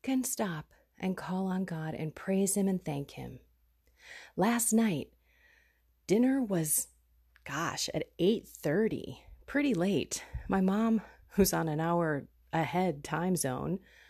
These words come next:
was about ready to fall asleep. And here we are, food's on the plate. And I said, "Whoa, wait, let's say grace. Let's thank Jesus for this food." And we all stopped. And that's not something my mom normally does.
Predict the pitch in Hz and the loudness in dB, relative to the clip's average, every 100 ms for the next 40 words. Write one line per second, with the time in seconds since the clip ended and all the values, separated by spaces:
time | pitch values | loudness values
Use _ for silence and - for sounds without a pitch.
0 | - - _ 214 202 - 202 - 208 202 | -20 -20 _ -2 -2 -2 -2 0 0 0
1 | 196 175 - 196 208 180 - 202 214 143 | 0 -2 -2 0 2 2 0 2 0 -2
2 | - _ - _ _ _ - 170 175 - | -8 _ -20 _ _ _ 0 2 2 0
3 | 190 247 240 226 196 190 196 - _ - | 4 6 8 4 2 0 -4 -10 _ -4
4 | 226 233 - 214 220 220 - - 208 196 | 0 0 0 -2 0 -2 -4 0 0 0
5 | - - _ _ _ 180 175 170 - 180 | -6 -16 _ _ _ -2 -2 -2 -2 -2
6 | 196 247 302 302 262 285 302 277 _ _ | 0 2 2 0 2 2 0 -4 _ _
7 | _ _ _ _ _ 208 226 - 247 240 | _ _ _ _ _ -2 0 2 2 2
8 | 240 240 233 - 185 - 214 220 - 214 | 0 0 0 -4 -6 -4 -4 -4 -4 -4
9 | 214 196 - 202 202 190 - 220 196 190 | -2 -4 -4 -2 -2 -2 0 0 2 -4
10 | _ _ _ _ _ _ _ - 190 185 | _ _ _ _ _ _ _ 0 2 4
11 | 180 185 - 185 147 - - _ _ _ | 2 0 -4 -6 -8 -12 -20 _ _ _
12 | _ _ _ _ _ _ _ _ _ _ | _ _ _ _ _ _ _ _ _ _
13 | _ - 196 208 226 226 220 - 190 190 | _ 0 2 2 2 0 0 0 0 0
14 | 190 175 165 160 156 165 160 147 151 151 | 0 0 0 0 -2 -2 -2 -2 -2 -4
15 | 151 202 226 - - | -4 -4 -4 -6 -10